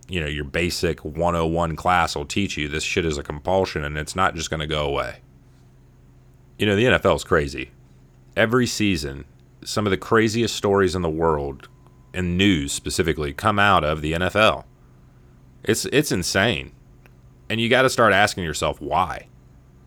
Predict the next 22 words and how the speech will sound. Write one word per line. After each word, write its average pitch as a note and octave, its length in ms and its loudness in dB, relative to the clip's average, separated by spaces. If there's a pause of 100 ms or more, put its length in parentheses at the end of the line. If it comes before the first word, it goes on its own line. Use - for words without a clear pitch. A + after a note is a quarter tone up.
(240)
Like, - 160 -4
why G2+ 260 6
did A2+ 160 0
this G2+ 180 0
running G2 300 2
back E2+ 240 2
for D#2+ 480 0
the E2+ 80 -6
Washington F2 600 0
Commanders E2 640 -4
get - 160 -4
shot F2 380 2
up F2 200 0
yesterday? C2 600 -6 (340)
He B2 100 -2
was B2 140 2
shot C3 440 2
multiple F#2 460 -2
times. D#2 560 -4
It's - 80 -12
like, F2+ 140 -6
why? - 400 -4